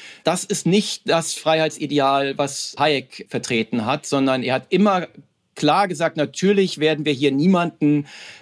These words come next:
in die, in die Obdachlosigkeit oder in, in eine sonstige existenzbedrohende Situation bringen. Das ist ganz klar.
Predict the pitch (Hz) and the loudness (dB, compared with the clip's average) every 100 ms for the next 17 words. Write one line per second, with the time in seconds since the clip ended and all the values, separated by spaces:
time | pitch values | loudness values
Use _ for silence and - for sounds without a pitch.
0 | _ - 127 143 143 135 135 131 127 120 | _ -4 2 4 2 2 2 2 2 0
1 | 107 135 123 143 170 - 175 156 156 147 | 0 -2 0 0 0 0 0 2 0 -2
2 | - 151 143 147 147 135 131 131 131 123 | -4 0 2 0 -2 -2 -2 -2 -2 -2
3 | 110 127 - 113 - 127 - - 165 - | -2 -6 -6 -10 -12 -14 -18 -20 -20 -20
4 | - - 131 156 151 135 131 143 127 139 | -18 -4 -2 0 0 2 0 0 -2 -4
5 | - 160 180 147 - 131 135 131 123 127 | -2 -2 -2 -4 0 0 2 0 -2 -4
6 | - 110 - 160 208 208 190 196 165 147 | -4 -4 0 2 2 2 0 0 0 -4
7 | 139 - 127 123 - - 120 120 156 208 | -8 -4 -2 -2 -8 -2 0 2 0 -2